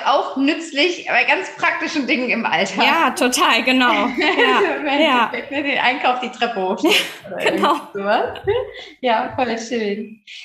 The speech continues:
Speaker 1: Lara, wenn du jetzt irgendwie von dein-, deinem jetzigen Leben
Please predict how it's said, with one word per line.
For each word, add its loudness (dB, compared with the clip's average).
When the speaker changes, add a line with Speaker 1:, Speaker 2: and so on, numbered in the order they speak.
Speaker 1:
Lara, 2
wenn -2
du -2
jetzt -2
irgendwie -4
von 0
dein-, 2
deinem -2
jetzigen -2
Leben -2